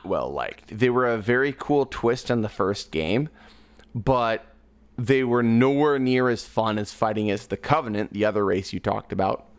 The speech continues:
And there, there are multiple alien races. But I actually think I preferred the Covenant, and I know there was a lot of collective groans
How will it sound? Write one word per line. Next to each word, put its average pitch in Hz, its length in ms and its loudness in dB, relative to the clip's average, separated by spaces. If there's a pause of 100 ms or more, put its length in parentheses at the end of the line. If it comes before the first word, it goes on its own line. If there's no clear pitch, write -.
(760)
And 147 100 4
there, 135 160 0
there 123 140 2
are - 20 0
multiple 113 580 0 (100)
alien 90 280 -2
races. 73 460 -6 (1040)
But 107 380 -2 (480)
I 160 280 0
actually 135 360 -2
think 110 380 -2
I 107 200 0
preferred 104 680 0 (120)
the 104 180 0
Covenant, 117 560 0
and 107 280 2
I 104 120 0
know 113 260 4
there 117 120 2
was 110 100 0
a 110 60 0
lot 101 440 0
of 120 120 -2
collective 113 560 0
groans 131 760 0